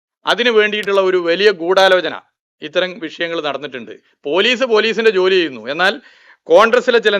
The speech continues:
നേതാക്കന്മാരും ഇതുമായി ബന്ധപ്പെട്ട് ചില മാധ്യമ സുഹൃത്തുക്കളും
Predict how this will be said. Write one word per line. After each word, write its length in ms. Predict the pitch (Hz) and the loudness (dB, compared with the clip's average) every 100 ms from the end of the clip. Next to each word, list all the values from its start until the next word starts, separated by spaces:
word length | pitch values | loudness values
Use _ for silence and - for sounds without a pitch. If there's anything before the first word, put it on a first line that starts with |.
| 170 | 0
നേതാക്കന്മാരും 600 | 170 180 180 165 151 127 _ _ 190 | 2 2 0 -2 -4 -6 _ _ -4
ഇതുമായി 280 | 202 233 233 220 | 0 4 4 4
ബന്ധപ്പെട്ട് 380 | 214 208 185 185 | 0 -2 -4 0
ചില 120 | 196 196 196 160 | 2 2 0 -2
മാധ്യമ 380 | 170 190 214 214 202 | 0 0 0 0 -2
സുഹൃത്തുക്കളും 580 | 175 196 202 170 117 | -4 -4 -4 -6 -8